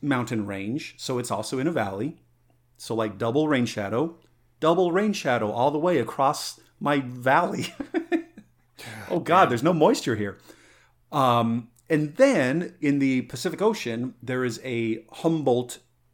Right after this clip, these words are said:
Speaker 1: current, or, or should I say
Speaker 2: Mm-hmm.
Speaker 1: the Humboldt current. So that kind of creates a certain weather pattern.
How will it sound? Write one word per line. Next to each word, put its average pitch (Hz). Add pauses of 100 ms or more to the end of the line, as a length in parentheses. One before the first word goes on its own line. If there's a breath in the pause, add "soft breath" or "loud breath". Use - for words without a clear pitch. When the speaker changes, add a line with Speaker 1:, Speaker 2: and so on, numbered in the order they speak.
Speaker 1:
current, 127 (1000)
or, 135
or 120
should 135
I 123
say 123
Speaker 2:
Mm-hmm. 110
Speaker 1:
the 147
Humboldt 123
current. 123
So 113
that 110
kind 120
of 104 (560 soft breath)
creates 127
a -
certain 127
weather 127
pattern. 120